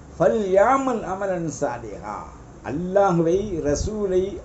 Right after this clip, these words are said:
அவர்களுடைய லிகாவை அடைய முயற்சிப்பதானால்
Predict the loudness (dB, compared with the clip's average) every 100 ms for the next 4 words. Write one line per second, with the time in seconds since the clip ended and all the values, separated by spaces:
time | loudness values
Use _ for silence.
0 | -4 -2 8 10 10 6 2 2 2 2
1 | 2 0 0 0 2 0 -2 0 2 4
2 | 4 0 0 -4 0 2 2 -2 -2 -4
3 | -4